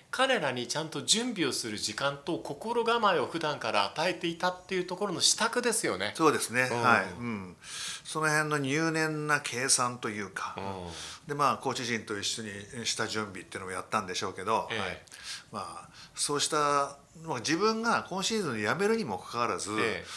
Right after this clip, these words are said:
Speaker 2: そういうところに高校生を使って、
Speaker 1: うん。
Speaker 2: えー、この先のリバプールまでに、えー、気を使ったような采配っていうのは、
Speaker 1: はい。
Speaker 2: まあ、素晴らしいですね。
Speaker 1: そうですよね。
Speaker 2: ええ。
Speaker 1: うん。で、またキャプテンファンダイクが、
Speaker 2: はい。
Speaker 1: さすがキャプテンという今状態ですよね。
Speaker 2: ええ。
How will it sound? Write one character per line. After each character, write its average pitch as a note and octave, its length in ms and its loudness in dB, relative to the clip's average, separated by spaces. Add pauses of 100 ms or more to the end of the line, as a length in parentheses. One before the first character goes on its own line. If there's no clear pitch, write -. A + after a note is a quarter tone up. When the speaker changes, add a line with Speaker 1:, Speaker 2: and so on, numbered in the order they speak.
(120)
Speaker 2:
そ E3+ 220 -2
う F#3+ 40 0
い - 20 0
う F#3 40 -8
と G3 120 2
こ G3 80 4
ろ F#3 80 2
に A#2+ 80 -2
高 C#3+ 220 0
校 D#3+ 180 2
生 B2+ 140 2
を G#2 180 2 (100)
使 - 260 2
っ C3+ 80 2 (160)
て、 G3 80 4
Speaker 1:
う F#3+ 40 2
ん。 D3 60 6 (480)
Speaker 2:
え A2 280 -2
ー、 - 0 -
こ C3+ 140 -2
の C3 80 0
先 C3 200 0
の B2+ 120 2
リ C#3 100 0
バ C3 160 4
プ G#2+ 120 -2
ー G#2 60 2
ル G2+ 120 0
ま G#2 160 0
で G2 320 -6 (300)
に、 A#2 240 -6 (100)
え A2+ 220 -4
ー、 - 20 -12
気 B2 160 -4
を A#2+ 60 0
使 - 180 -4
っ A#2+ 80 -2
た B2+ 80 0
よ A#2 120 2
う - 20 -4
な G2+ 260 -6
采 A2 280 4
配 G#2+ 160 4
っ - 20 -6
て - 140 -6
い E3 40 -2
う - 40 -4
の G2+ 40 0
は、 E2+ 60 -2
Speaker 1:
は E2+ 60 -10
い。 - 20 -20 (220)
Speaker 2:
ま F2 80 -6
あ、 - 40 -6
素 G#2 140 2
晴 F#2+ 80 0
ら F2+ 60 -2
し - 80 -6
い - 20 -12
で - 80 -14
す - 120 -4
ね。 E3 180 0
Speaker 1:
そ G2 200 -6
う - 20 -8
で F2 80 -8
す - 120 -6
よ A2 80 -2
ね。 G#2 60 0
Speaker 2:
え A2+ 500 -6 (120)
え。 - 20 -20
Speaker 1:
う F#2 480 -18
ん。 - 20 -10
で、 A2 60 2
ま A2+ 120 -2
た G#2+ 120 -4
キ - 140 -2
ャ F3+ 80 2
プ - 100 -12
テ C#3 120 0
ン G2+ 60 -2
フ - 120 -6
ァ A#2+ 100 4
ン F3+ 120 -2
ダ F3+ 140 8
イ D#3 100 4
ク G2+ 120 -6
が、 F2+ 140 0
Speaker 2:
は A#2 220 0
い。 G2 60 -4 (240)
Speaker 1:
さ - 220 0
す G#3 120 2
が G#3 120 2
キ - 160 2
ャ A#3 80 4
プ - 100 -14
テ F#3+ 120 6
ン C#3+ 100 2
と C3 80 0
い B2+ 40 2
う B2 40 0
今 A2 120 4
状 A#2 380 0
態 B2+ 180 0
で C#3 80 0
す B2 160 0
よ F#2 100 2
ね。 F2+ 100 -2
Speaker 2:
え G2+ 600 2
え。 - 140 -20